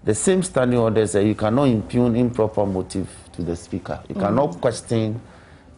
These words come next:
Speaker 1: the, the, the act of the speaker. You can't. You can't do that. So you don't sit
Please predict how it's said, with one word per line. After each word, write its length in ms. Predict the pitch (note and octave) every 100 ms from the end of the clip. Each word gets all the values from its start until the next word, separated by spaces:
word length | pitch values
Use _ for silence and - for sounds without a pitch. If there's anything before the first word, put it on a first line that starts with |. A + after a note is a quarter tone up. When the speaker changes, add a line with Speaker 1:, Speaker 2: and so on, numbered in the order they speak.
| -
Speaker 1:
the, 680 | F#2 F#2+ F#2 F2 E2+ D2+ -
the, 680 | - E2+ F#2 F2 D#2 -
the 280 | B1 F2 -
act 220 | A2 G#2+
of 140 | G#2 F2
the 100 | F2
speaker. 480 | - - G#2 - - - -
You 100 | - -
can't. 480 | - G2 C#2 - - - _ _ _ _ _ _ -
You 100 | F2+
can't 280 | A#2 A2+ F2+
do 180 | F2+
that. 220 | D#2+ D2+ - -
So 180 | - A2
you 120 | G#2
don't 180 | G2+ C#3+
sit 400 | C3+ - G#2+ -